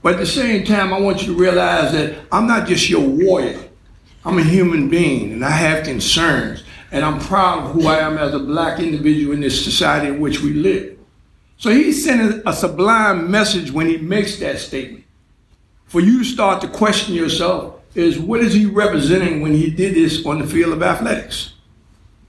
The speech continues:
You know, like, people ask me, say, "Well, why did you go to the Olympic Games and do what you did?"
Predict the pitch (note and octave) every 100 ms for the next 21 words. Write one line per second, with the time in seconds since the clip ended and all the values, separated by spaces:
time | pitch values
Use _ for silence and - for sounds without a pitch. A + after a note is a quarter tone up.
0 | _ - G3+ G3+ G#3 A3 A3 G3 G3+ F#3
1 | F#3+ F3+ F#3+ A3+ D4+ B3+ D4+ G4+ D4 D4
2 | C4+ C4 A3 G#3+ G3+ G#3 G3 - F3+ F3
3 | D#3 C#3+ C#3 D#3 D#3 - E3 C#3 D#3 B2+
4 | G2